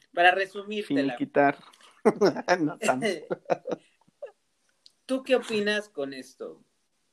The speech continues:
Speaker 1: Eh, ¿es bueno, es malo decir groserías? ¿Las quitamos, las dejamos en el programa? ¿Es cultura?
Speaker 2: Mira.
Speaker 1: ¿Es vulgaridad? ¿Qué es?
Speaker 2: Yo no creo que sea vulgaridad. Yo creo que es parte de nuestra cultura, es parte de nuestro léxico.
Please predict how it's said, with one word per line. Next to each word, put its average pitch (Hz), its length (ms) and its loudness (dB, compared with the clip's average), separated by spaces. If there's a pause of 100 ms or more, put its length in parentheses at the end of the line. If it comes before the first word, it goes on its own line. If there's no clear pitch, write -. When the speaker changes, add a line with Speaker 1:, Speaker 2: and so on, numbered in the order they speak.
(440)
Speaker 1:
Eh, 135 600 -6
¿es 135 180 -6
bueno, 147 540 -2
es 123 140 -14
malo 139 440 0
decir 127 260 -8
groserías? 131 680 -2
¿Las 123 180 -10
quitamos, 143 460 -2
las 123 160 0
dejamos 131 340 -4
en 139 100 2
el 131 140 -4
programa? 147 600 2 (280)
¿Es 165 160 -2
cultura? 147 400 -2
Speaker 2:
Mira. 151 340 8 (160)
Speaker 1:
¿Es 190 160 2
vulgaridad? 147 640 -2 (540)
¿Qué 247 240 0
es? - 220 -12
Speaker 2:
Yo 233 200 4
no 427 140 -2
creo 214 200 6
que 214 140 8
sea 165 200 6
vulgaridad. 127 840 -2 (460)
Yo 143 220 -6
creo 147 200 -4
que 156 100 -8
es 151 80 -10
parte 147 320 -2
de 156 60 2
nuestra 127 300 -6
cultura, 117 480 -2
es 120 100 -2
parte 120 300 -2
de 127 100 4
nuestro 110 380 -8
léxico. 113 580 -4